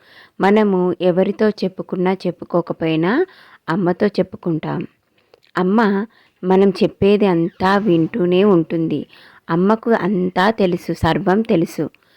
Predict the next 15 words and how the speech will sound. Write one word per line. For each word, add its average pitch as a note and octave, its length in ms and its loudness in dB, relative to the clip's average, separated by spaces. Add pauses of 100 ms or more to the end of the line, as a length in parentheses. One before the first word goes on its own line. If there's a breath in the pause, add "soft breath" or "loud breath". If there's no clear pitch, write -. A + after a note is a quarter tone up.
(260 soft breath)
నువ్వు F3+ 180 4
బాధపడేది F3 800 0
దేనికోసం F3 840 -2
అన్నీ F#3 340 -2
తెలుసు. G#3 480 -4 (520 soft breath)
నువ్వు G3 140 -4
చెప్తుంటే F#3 640 -4
కూడా E3+ 400 0
అమ్మ F#3+ 560 -2 (360 soft breath)
వింటూ, F3+ 640 -2 (760 soft breath)
అమ్మ A#3 480 0 (580 soft breath)
డైరెక్ట్గా G3+ 640 2
మనతో A3 320 0
మాట్లాడకపోయినా F#3 1120 -4 (460 soft breath)
అమ్మ F#3 240 0